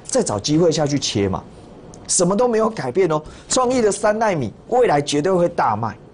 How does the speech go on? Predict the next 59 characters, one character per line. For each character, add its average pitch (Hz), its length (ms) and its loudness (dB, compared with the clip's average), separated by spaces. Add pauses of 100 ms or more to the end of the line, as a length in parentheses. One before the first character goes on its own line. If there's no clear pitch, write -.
(220)
一 170 100 0
定 190 240 0
大 165 240 0
卖 131 220 0
的， 82 60 -10 (1400)
因 262 120 2
为 262 120 2 (160)
台 - 200 -2
积 190 140 0
电 220 140 4
所 180 180 0
有 185 40 2
的 143 100 2
I 165 160 0
P 175 140 -2
四 175 240 -2
制 170 140 -2
裁 117 200 -2 (300)
都 208 180 4
给 135 160 0
创 175 300 0
意 180 160 2
啦。 151 240 2 (260)
那 233 120 0
你 185 100 0
想 180 180 2
想 170 120 0
看 185 200 2
啊， 165 140 0 (560)
我 165 140 2
今 233 160 0
天 247 140 2
创 226 280 0
意 208 240 -2
未 233 140 2
来 160 120 2
所 139 280 0
要 196 140 4
接 185 220 2
收 180 240 2
到 180 160 2
的 131 120 0
订 131 260 -2
单 110 220 -2 (360)
会 196 200 -2
有 110 80 0
多 113 260 0
少？ - 180 -4 (340)
那 214 120 2
是 143 140 0
最 117 200 0
怕 165 120 2
惊 120 260 0
死 127 140 0
人 104 240 2
的 92 140 0 (200)
部 87 180 2
分 87 200 0
呢。 82 60 -2